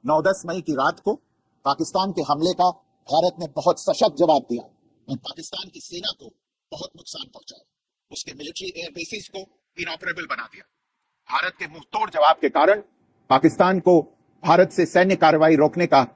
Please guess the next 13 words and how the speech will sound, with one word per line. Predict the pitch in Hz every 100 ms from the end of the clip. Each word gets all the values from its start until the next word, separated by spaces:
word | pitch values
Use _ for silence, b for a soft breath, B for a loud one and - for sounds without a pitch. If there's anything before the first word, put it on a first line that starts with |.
| _ -
आग्रह | 147 156
करना | 143 - 120
पड़ा। | 117 - _ _ _ _ _ -
प्रधानमंत्री | 151 160 165 165 156
मोदी | 139 175
ने | 170 123 - _ _ -
राष्ट्रपति | 170 - 180 147
ट्रंप | - 185 170
को | 165
स्पष्ट | - 233 220 -
रूप | 190
से | - 160
कहा | 113